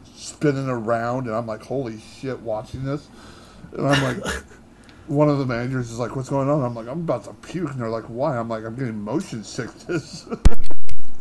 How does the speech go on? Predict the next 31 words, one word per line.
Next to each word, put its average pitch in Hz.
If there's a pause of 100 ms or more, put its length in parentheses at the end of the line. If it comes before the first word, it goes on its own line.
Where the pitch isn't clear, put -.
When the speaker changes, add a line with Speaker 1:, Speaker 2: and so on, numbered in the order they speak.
(920)
Speaker 2:
Do 135
you 165
get 208
motion 196
sick 214
easy? 220 (480)
Speaker 1:
No, 120
I, 117 (320)
it's 127
a 120
joke 120
because 104
this 104
thing 107
was 98
just, 110
like, 101
fucking 101
all 110
over 104
the 104
place. 98 (1900)
And 147
then 151
the 143
associate 123
tells 113
the, 104
uh, 101
night 104
person, 107